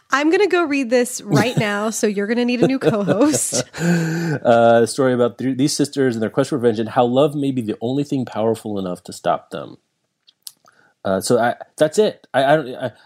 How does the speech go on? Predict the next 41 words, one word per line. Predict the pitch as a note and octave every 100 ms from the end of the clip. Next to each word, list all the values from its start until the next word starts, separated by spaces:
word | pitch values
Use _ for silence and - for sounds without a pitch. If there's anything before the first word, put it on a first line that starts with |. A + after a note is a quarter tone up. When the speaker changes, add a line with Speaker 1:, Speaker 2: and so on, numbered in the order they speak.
| _
Speaker 2:
I | B2+
mean, | C#3 C#3
I |
don't | D#3
even | D#3 D3
know |
what | C#3+ C3+
to |
say. | A#2 C3 C#3
It's | C3+ A#2+
from | B2
Simon | A2 B2+ A#2+
and | G#2+
Schuster. | - B2+ - D3+ D3+
You | A#2 G#2
go | G#2
check | - B2+ A2+
it | A2
out. | G#2 A#2+
It |
has | A2+
a | G#2+
wonderful, | F#2+ F#2+ D#3 D#3+ - G2+
beautiful | - A#2+ A#2 - C#2+
cover. | - A#2+ A#2 A#2+ A2 _ - - _ _
Uh, | G2+ G2+ - -
and | A#2+ A2+
it's, | G#2 A#2+ -
uh, | B2+ B2 A2+
out | C#3+ C#3+
now, | D#3+ G#2 G2+ -
wherever | A2+ A2 B2 A#2+
books | A#2 A#2 B2
are | A2
sold. | - F2+ F#2
That's | G2
The | -
Wicked | G2 C3 B2+
Deep | G2 F2 - - _ _ _ _ _
by | G1+ - - -
Shay | - - A2 A2+ A#2 A#2+